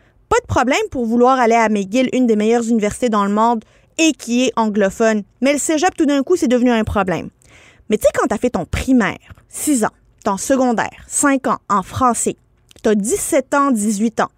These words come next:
que tu vis depuis dix-sept, dix-huit ans en français,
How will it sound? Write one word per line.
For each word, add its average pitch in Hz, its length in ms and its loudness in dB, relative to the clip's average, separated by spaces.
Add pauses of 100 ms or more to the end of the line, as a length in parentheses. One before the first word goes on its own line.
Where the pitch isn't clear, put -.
(460)
que - 80 -14
tu 277 180 2
vis 302 240 2
depuis 226 320 -4
dix-sept, 277 440 -2
dix-huit 247 460 -2
ans 285 140 0
en 190 140 -2
français, - 520 -6